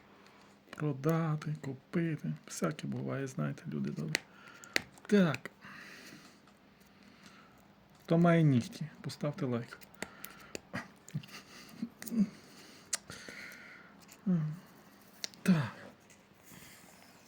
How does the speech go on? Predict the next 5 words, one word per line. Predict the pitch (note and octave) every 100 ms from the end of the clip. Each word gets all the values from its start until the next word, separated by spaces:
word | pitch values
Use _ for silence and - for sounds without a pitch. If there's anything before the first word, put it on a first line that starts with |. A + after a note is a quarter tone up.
| - - - - - - - - -
О! | G#3+ E3+ A#2+ - - - - - - - _ _ _ - - - - - - - - - - - - - - - -
Так, | A2+
треба | - C3+ B2+
тут | A#2+ - A#2+
її. | B2 C#3+